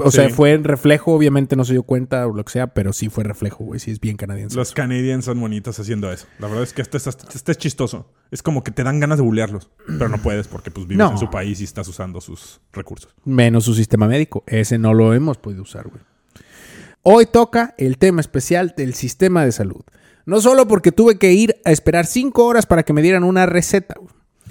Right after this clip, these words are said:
Speaker 1: sino porque además me dieron una re-, me dieron, haz de cuenta que tienes que ir. Te dan una referencia para que vayas con un especialista. Ese especialista es un otorrino, un vato que te ve el estómago, un vato que te ve la pierna, lo que sea, pero tienes que ir como con el médico general, igual que en el imss.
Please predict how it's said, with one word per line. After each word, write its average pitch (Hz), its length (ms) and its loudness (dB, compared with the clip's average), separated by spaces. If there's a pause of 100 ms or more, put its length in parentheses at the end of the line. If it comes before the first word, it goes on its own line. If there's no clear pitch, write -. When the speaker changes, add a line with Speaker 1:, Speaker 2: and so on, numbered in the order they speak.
(340)
Speaker 1:
sino 151 260 4
porque 147 240 4
además 156 300 4
me 180 100 4
dieron 185 240 8
una 190 220 4
re-, - 240 -2
me 160 120 6
dieron, 196 460 4
haz 180 140 4
de 185 60 2
cuenta 180 160 4
que 151 60 0
tienes 196 280 0
que 165 80 2
ir. 110 260 -4 (180)
Te 156 100 4
dan 170 180 6
una 196 140 6
referencia 147 480 2
para 127 120 0
que 120 100 -6
vayas 139 260 0
con 117 120 -2
un 120 140 -2
especialista. 135 640 -2
Ese 127 100 -4
especialista 151 540 -2
es 135 120 -2
un 131 200 -4 (420)
otorrino, 165 720 4
un 156 220 0
vato 147 240 0
que 135 80 -2
te 123 80 -6
ve 127 60 4
el 127 60 0
estómago, 180 460 2
un 156 80 0
vato 143 180 0
que 123 80 -4
te 113 120 -6
ve 120 100 -4
la 110 220 -6
pierna, 190 320 4
lo 135 100 0
que - 80 -12
sea, 165 160 0
pero 147 160 4
tienes 170 240 2
que 165 120 4
ir 156 60 4
como 160 220 2
con 107 160 -2
el 104 80 -2
médico 110 280 -2
general, 147 440 0
igual 110 380 0
que - 80 -2
en 117 80 0
el 123 100 4
imss. 131 380 -2